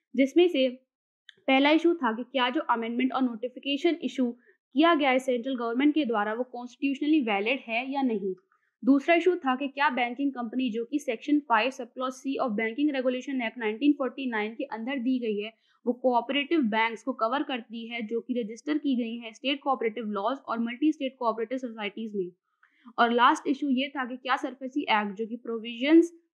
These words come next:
हैं, वो applicable होते हैं cooperative banks पर या नहीं। अब देखते हैं कि इस case में petitioners के क्या आर्ग्यूमेंट्स थे।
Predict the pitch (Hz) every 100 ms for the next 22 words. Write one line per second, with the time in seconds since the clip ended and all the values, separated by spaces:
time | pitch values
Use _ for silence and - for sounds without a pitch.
0 | _ 247 226 214 240 226 226 233 240 262
1 | 302 240 220 262 285 285 247 247 247 277
2 | 233 214 214 226 - 262 262 254 202 180
3 | 175 _ _ _ - 262 277 285 285 294
4 | 311 302 277 269 269 311 294 262 262 262
5 | 285 330 320 302 269 254 240 214 226 226
6 | 226 - 185